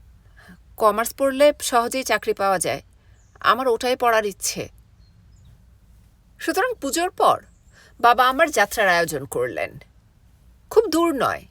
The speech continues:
আমাদের বাড়ির পেছনটাতে বড় একটা পুরনো ইটের ভাটা আছে, ওখানে নবমী থাকে। পিলু আমাকে নিয়ে সেখানে দু একবার গেছেও।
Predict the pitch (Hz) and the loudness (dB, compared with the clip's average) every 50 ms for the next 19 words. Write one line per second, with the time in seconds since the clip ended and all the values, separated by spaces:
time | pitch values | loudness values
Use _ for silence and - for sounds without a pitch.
0 | _ _ _ _ _ - _ _ - - 214 220 233 214 233 214 196 220 220 226 | _ _ _ _ _ -20 _ _ -4 -2 -2 0 0 -2 -2 -2 0 2 2 2
1 | 240 226 - 233 220 - - 277 269 320 330 330 - 196 160 214 269 339 - - | 0 -2 -4 -4 -4 -4 -6 -4 0 0 0 0 2 0 0 0 0 -4 -8 -18
2 | _ _ - 196 226 240 240 247 254 254 254 - - 254 - - 285 285 294 294 | _ _ -4 0 2 4 4 4 4 0 0 -2 -6 -10 -8 -6 -4 -2 -2 0
3 | 339 381 466 277 208 - 196 165 - - 175 - - - 57 52 - - - - | 0 0 0 0 -2 -2 -6 -4 -4 -6 -8 -6 -6 -6 -6 -4 -6 -8 -10 -10
4 | - - - _ _ _ _ _ _ _ _ - - - - - - - - - | -14 -16 -18 _ _ _ _ _ _ _ _ -20 -20 -20 -20 -20 -18 -12 -10 -8
5 | - - 240 233 330 523 539 330 202 156 147 170 147 139 123 - - - 101 - | -6 -4 -2 0 2 2 2 4 2 2 0 0 -6 -8 -8 -12 -12 -12 -12 -12
6 | - - - 50 - - - - _ _ _ - - - - - - _ - _ | -12 -14 -14 -14 -16 -20 -20 -20 _ _ _ -20 -20 -20 -20 -20 -20 _ -20 _
7 | _ _ - 349 466 440 - - 285 320 320 - 415 508 466 370 247 294 - - | _ _ -2 2 4 4 4 4 4 2 0 0 0 0 2 0 0 -2 -2 -6
8 | 311 - 330 330 302 233 262 269 269 269 - - 262 277 262 214 202 180 - - | -8 -8 -8 -8 -8 -4 0 0 0 0 0 0 -2 -2 0 0 -4 -4 -4 -6
9 | - - - - - | -8 -10 -10 -12 -14